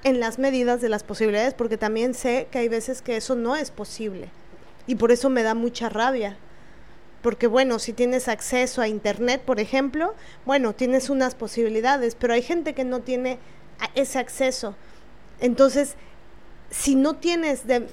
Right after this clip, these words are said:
determinados, determinadas posibilidades de acceso a, eh,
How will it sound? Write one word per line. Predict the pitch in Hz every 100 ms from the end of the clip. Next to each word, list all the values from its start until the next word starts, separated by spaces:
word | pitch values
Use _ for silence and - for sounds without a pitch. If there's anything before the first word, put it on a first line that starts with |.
| 226
determinados, | 247 233 240 240 254 269 277 285 269 262 - - - -
determinadas | 220 254 254 240 247 269 294
posibilidades | - 247 - 240 233 233 233 262 254 233 - - - -
de | 226
acceso | 220 - 277 277 - 247 -
a, | 214 - - - - -
eh, | 233 220 220 220 220 214